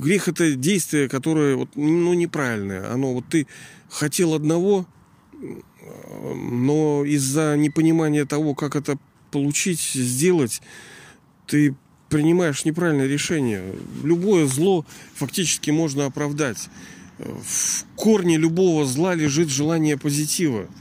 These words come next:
Потому что даже вот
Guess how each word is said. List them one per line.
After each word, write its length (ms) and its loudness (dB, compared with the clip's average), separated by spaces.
Потому 300 0
что 160 -2
даже 300 2
вот 160 -2